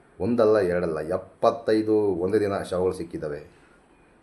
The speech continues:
ಅಂದರೆ ಇವ್-, ಒಂದೇ ದಿನ ಅಂತಲ್ಲ, ಇವತ್ತಲ್ಲ, ಆ ಹೆಣಗಳು ಅವತ್ತೇ ಸಿಕ್ಕಿದ್ದಾವೆ, ಅವತ್ತೇ ದಫನ ಮಾಡಿದ್ದಾರೆ. ಇದು ತಪ್ಪಲ್ವಾ? ಮತ್ತು ಇದು ಕಾನೂನು ಪ್ರಕಾರ ಇರೋದು ಅಲ್ಲ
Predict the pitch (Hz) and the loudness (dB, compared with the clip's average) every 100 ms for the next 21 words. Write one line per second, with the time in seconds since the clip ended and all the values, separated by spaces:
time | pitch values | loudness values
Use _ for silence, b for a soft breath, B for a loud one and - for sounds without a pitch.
0 | 92 104 87 - 73 82 92 104 101 113 | -4 0 0 -4 -10 -6 -2 -2 -2 0
1 | 113 101 92 95 90 82 - B B _ | 2 2 0 0 -2 -2 -8 B B _
2 | 98 95 107 117 90 107 110 - 98 120 | -2 2 4 4 4 2 -2 -4 -2 -2
3 | 98 98 113 98 90 90 82 76 82 90 | 0 2 2 2 0 -4 -6 -6 -8 -4
4 | 95 - 104 95 78 76 76 80 80 101 | -4 -2 0 0 -2 -6 -10 -8 -6 -6
5 | 95 92 92 90 85 69 - - - 87 | -6 -8 -4 -2 -2 -4 -10 -20 -16 -2
6 | 98 104 90 76 | -2 0 0 -2